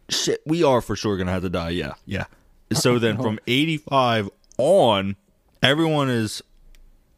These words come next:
Speaker 1: who stays there, they're on board. They're like, "All right, yeah. Yeah, we're gonna have to die."
Speaker 2: Yep.
Speaker 1: Cool.
Speaker 2: <clears throat> That checks out. This flesh body, it's gonna, it's gonna have to go.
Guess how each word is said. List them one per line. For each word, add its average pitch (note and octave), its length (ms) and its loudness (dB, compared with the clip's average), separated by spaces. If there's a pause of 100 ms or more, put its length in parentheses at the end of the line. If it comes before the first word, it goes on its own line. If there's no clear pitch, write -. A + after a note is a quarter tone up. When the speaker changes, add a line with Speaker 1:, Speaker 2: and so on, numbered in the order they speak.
(140)
Speaker 1:
who C#3 180 0
stays E3+ 480 -2
there, G2+ 200 0
they're A2 260 2
on A#2 320 -2
board. G#2+ 220 -2
They're A#2+ 160 2
like, F#2+ 200 -2 (320)
"All G#2+ 80 -2
right, C3+ 160 -2
yeah. C#3 140 -2 (580)
Yeah, C3 160 -2 (140)
we're A2 140 -4
gonna C#3+ 140 -4
have C#3+ 100 -6
to B2+ 60 -4
die." A2+ 220 -2 (760)
Speaker 2:
Yep. C3 200 -2
Speaker 1:
Cool. B2 280 0
Speaker 2:
<clears throat> - 40 -20 (160)
That C#3 600 2
checks C3 240 0
out. G2+ 160 0 (100)
This C3 160 0
flesh C#3 300 2
body, C3+ 500 2 (680)
it's - 100 -20
gonna, A#2+ 300 -2
it's A2 80 -10
gonna B2 180 0
have A#2 120 -2
to A2+ 40 -10
go. F#2+ 240 -4